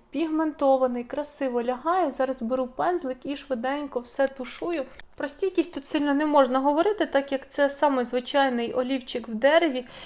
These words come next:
який ви просто використовуєте як підложечку. От подивіться, як він тянеться, як він тушується. Для олівцевої техніки це просто супер знахідка. Я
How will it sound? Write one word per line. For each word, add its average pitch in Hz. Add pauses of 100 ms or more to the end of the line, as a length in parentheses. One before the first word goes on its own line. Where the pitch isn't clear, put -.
(160)
який 262
ви 262
просто 311
використовуєте 269
як 277
підложечку. 254
От -
подивіться, 262
як 254
він 247
тянеться, 285
як 262
він 240
тушується. 294 (640)
Для 269
олівцевої 247
техніки 269
це 247
просто 269
супер 240
знахідка. 262 (760)
Я 262